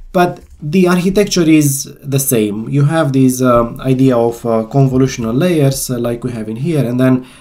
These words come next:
um, uh, pooling layers, and then other convolutional layers, and then pooling layers, and then in the end you have these fully connected layers. So let's see how this works.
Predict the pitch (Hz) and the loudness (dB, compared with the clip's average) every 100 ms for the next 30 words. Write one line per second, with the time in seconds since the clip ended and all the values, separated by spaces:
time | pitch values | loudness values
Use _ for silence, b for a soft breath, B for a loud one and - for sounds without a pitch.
0 | B B B 110 110 110 107 107 - - | B B B -4 -2 0 -2 -6 -16 -18
1 | 101 104 - 202 175 143 131 123 120 120 | -16 -10 0 2 4 2 2 0 -4 -6
2 | 117 113 135 143 139 131 123 120 - 117 | -4 -2 0 0 2 0 0 -4 -4 -4
3 | 113 110 107 101 110 113 110 156 139 127 | -2 -2 -4 -6 -6 -6 -2 0 2 2
4 | 123 120 120 127 127 117 117 117 110 117 | -2 -4 -2 0 0 0 -2 -2 -2 -4
5 | 113 107 - 123 113 110 107 107 98 92 | -6 -8 -6 -4 -4 -6 -8 -8 -10 -10
6 | 95 - - - B B B B B B | -12 -12 -14 -14 B B B B B B
7 | 190 202 220 220 180 151 143 139 - 117 | 2 2 2 2 2 4 4 2 0 -4
8 | 107 - - - | -6 -6 -8 -10